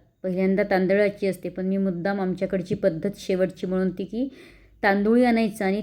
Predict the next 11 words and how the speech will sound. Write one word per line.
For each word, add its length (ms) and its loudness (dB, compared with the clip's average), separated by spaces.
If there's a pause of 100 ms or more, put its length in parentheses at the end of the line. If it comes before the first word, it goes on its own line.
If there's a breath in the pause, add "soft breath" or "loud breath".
तिळी 200 -2
बोळवायचा, 560 2 (300)
जेणेकरून 520 -2 (420 soft breath)
महादेव 440 2
नेहमी 320 2
तिळी 320 2
राहावा, 340 0 (1700)
असं 200 -6
आमचे 160 0
सासूबाई 460 2
म्हणतात. 340 0